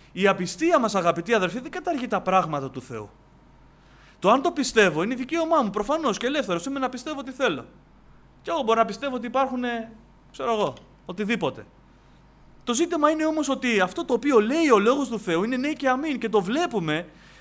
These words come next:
ότι εφόσον εκτελείται στην ζωή μας, όταν υπακούουμε στο γεγραμμένο Λόγο του Θεού,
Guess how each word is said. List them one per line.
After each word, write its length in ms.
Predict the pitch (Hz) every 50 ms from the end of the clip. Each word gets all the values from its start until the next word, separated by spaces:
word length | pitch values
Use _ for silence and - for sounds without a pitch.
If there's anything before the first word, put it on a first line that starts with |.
| - -
ότι 240 | - 190 185 240 220
εφόσον 380 | 208 214 285 302 302 294 277
εκτελείται 600 | 254 240 - - 208 196 190 233 311 349 - 294
στην 240 | 240 247 - 208 190
ζωή 300 | 170 165 170 165 170 185
μας, 180 | 180 175 165 180
όταν 200 | 208 214 247 240
υπακούουμε 580 | 233 233 - 202 185 180 - 302 330 294 240
στο 140 | 202 - 202
γεγραμμένο 560 | 180 180 175 160 160 151 160 214 240 226 196
Λόγο 260 | 185 202 233 226 220 214
του 200 | 208 185 175 175
Θεού, 380 | 175 151 143 160 180 220 214